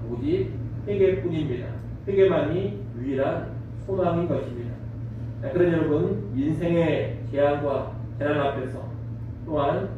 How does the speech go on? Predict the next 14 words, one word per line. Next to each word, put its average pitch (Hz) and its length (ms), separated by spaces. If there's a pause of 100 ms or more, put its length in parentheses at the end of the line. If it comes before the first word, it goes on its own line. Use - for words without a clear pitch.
(200)
전 147 180
세계적인 170 640
재난 - 200
앞에서, - 460 (400)
또는 175 420 (220)
교회의 170 600
위기 180 240
앞에서 - 640 (360)
언제나 - 400
회개할 190 560
줄 175 140
아는 - 200 (360)
그런 139 200
백성이 - 640